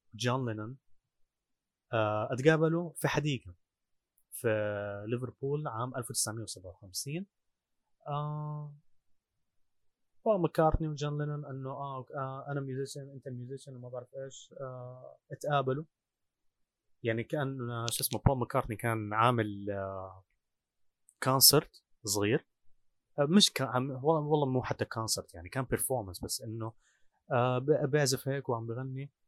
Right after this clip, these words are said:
بو-، آه، جون لينون، آه، عجبه، قال له، قعد يحكي معاه كلمة من هون على كلمة من هناك.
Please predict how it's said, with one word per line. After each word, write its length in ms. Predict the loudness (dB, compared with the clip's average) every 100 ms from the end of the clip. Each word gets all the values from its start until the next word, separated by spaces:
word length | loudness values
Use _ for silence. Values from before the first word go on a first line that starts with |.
| _ _ _ 4
بو-، 240 | 6 6
آه، 220 | 4 4
جون 240 | 4 2 4
لينون، 400 | 2 2 0 -2
آه، 40 | 0 2 4
عجبه، 400 | 4 2 0 -6 _ -4
قال 120 | -2
له، 180 | -2 0
قعد 260 | 2 4
يحكي 260 | 4 0 -4
معاه 240 | -4 -4
كلمة 260 | -2 -2 0
من 120 | -2
هون 180 | -2 -4
على 120 | -6
كلمة 200 | -4 -4 -2
من 120 | -4
هناك. 280 | -2 -4